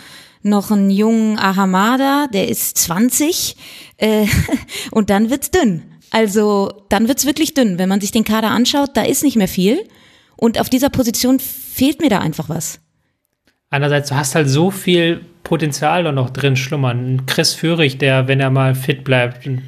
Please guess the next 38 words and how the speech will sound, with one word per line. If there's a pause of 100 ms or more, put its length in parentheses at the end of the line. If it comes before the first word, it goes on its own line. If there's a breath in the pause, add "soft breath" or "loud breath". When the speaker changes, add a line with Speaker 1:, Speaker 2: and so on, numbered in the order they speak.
Speaker 2:
eine
richtige,
ähm, (640 loud breath)
Wucht
sein
kann.
Thiago
Thomas,
habt
ihr
schon
gesagt,
also
da
sind
halt
noch
ganz,
ganz
viele,
die
müssen
einfach
mal
nur
ein
paar
Spiele
hintereinander
ein
bisschen
Selbstvertrauen
und
dann
kann
das
auch
ein,